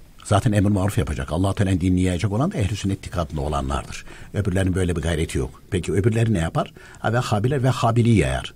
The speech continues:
Hükümranlığını devam ettirmesi için. Şiiler Şiiliğini yayar. Ama ne Şiilik ne Vehhabilik bugüne kadar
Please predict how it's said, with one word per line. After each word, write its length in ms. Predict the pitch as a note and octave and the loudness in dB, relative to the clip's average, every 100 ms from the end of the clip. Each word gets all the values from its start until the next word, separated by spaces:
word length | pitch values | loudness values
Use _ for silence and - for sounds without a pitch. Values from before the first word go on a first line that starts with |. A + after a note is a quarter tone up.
| - - - - - | -18 -20 -20 -12 -6
Hükümranlığını 640 | G#2 F#2 E2+ E2 E2+ D#2+ | -2 0 0 2 0 0
devam 240 | D#2+ E2 | 0 0
ettirmesi 400 | D2 - D2 - | -2 -2 -2 -4
için. 220 | C2+ C#2 - - | -4 -6 -8 -10
Şiiler 440 | - A2+ A2 A#2 C3 | -2 2 4 4 4
Şiiliğini 460 | A2 G2+ G#2 A2 | 2 2 4 4
yayar. 320 | G#2 C2+ C2 - - - - | 4 0 -4 -10 -20 -14 0
Ama 300 | F#2+ F2 C2 - | 2 2 -4 2
ne 140 | F3 | 4
Şiilik 460 | G3+ C#3+ G#2 F#2 - | 6 4 4 2 2
ne 140 | F3+ | 4
Vehhabilik 500 | C#3+ - F#2+ A2 D#3+ | 4 2 2 2 2
bugüne 260 | B2 A#2 A2+ | 4 6 4
kadar 300 | D#2 B2 | 2 -4